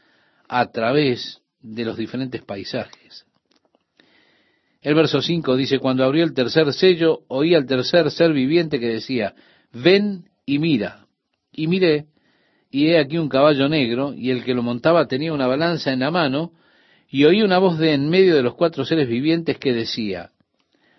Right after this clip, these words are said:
Dos libras de trigo por un denario, y seis libras de cebada por un denario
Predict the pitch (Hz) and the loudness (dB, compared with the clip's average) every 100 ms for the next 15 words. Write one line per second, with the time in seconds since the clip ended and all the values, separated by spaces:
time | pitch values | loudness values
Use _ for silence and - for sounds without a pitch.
0 | _ _ _ 117 117 190 190 - - - | _ _ _ -4 4 4 4 -4 -14 -4
1 | 131 151 185 160 127 117 107 156 170 147 | 0 2 2 2 0 -2 -4 -2 0 0
2 | 110 117 147 127 123 123 101 92 98 - | -2 -4 -4 -2 -2 -2 -4 -8 -14 -18
3 | _ _ _ _ _ _ _ _ _ - | _ _ _ _ _ _ _ _ _ -8
4 | 143 131 180 196 185 - - 139 147 190 | -4 0 4 6 4 -2 -4 2 2 2
5 | 175 143 127 147 - 139 151 120 107 117 | 0 0 0 -2 0 2 4 4 0 -4
6 | 123 117 117 101 95 87 | -4 -4 -4 -4 -8 -14